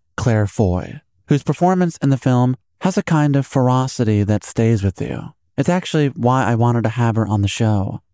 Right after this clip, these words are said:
The film is full of tremendous talents, but it's Foy's work as Salome, a deeply protective mother, that especially cuts deep.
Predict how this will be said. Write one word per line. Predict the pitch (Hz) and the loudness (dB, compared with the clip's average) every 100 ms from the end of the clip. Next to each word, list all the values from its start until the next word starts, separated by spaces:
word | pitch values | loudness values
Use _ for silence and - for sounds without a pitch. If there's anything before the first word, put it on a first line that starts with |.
| _ | _
The | 131 | -4
film | - 165 151 135 - - | 0 2 2 0 -4 -4
is | 123 - | -4 -2
full | - 139 131 123 - | 0 2 2 2 0
of | 117 92 | -2 -2
tremendous | - 107 104 98 | 0 2 2 0
talents, | - 120 110 104 92 - _ - | -2 0 2 0 -2 -8 _ -2
but | 135 | -2
it's | - | -2
Foy's | - 175 190 175 143 | -2 0 2 0 0
work | 127 123 120 - | 0 0 -2 -2
as | 117 101 | -2 -2
Salome, | - 117 127 135 117 104 101 _ _ - | -2 0 2 4 2 2 -2 _ _ -4
a | 110 | 0
deeply | 127 127 - 117 113 | 2 2 2 0 0
protective | 113 - - 113 - 98 | -2 -4 -2 -2 -2 0
mother, | 101 120 120 117 110 _ _ - | 2 2 2 2 0 _ _ -4
that | 139 | -4
especially | - 170 180 160 143 131 120 - | -2 -4 -2 0 0 0 -2 -4
cuts | - 120 - | -2 -2 -4
deep. | - 110 95 - | -2 0 0 -4